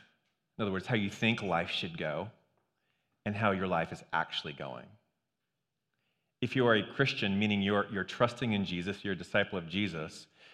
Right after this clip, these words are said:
there's a big gap between what you believe and how your life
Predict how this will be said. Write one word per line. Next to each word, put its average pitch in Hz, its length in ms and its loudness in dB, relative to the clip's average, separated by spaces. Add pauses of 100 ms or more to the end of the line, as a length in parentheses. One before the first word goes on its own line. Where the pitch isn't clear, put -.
(160)
there's 104 180 2
a 101 120 4
big 110 420 2
gap 80 480 -2
between 92 420 -4
what 92 180 -4
you 95 120 -4
believe 92 760 -2 (920)
and 92 140 -2
how 90 360 2 (140)
your 87 160 -4
life 73 280 -8